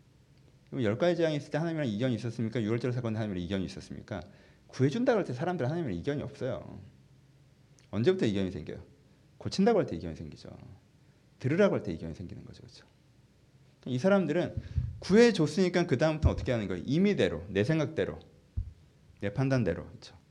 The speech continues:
그러니까 하나님 입장에서는 이들이 "입을 크게 열라, 내가 너를 채우리라,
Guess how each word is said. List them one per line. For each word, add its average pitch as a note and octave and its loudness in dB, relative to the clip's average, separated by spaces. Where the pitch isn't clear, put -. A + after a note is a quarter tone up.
그러니까 E3 0
하나님 B3+ 4
입장에서는 F3 2
이들이 C#3+ 2
"입을 F3+ 4
크게 G#3 2
열라, F3+ 6
내가 C#3+ 4
너를 D#3 2
채우리라, D3+ 2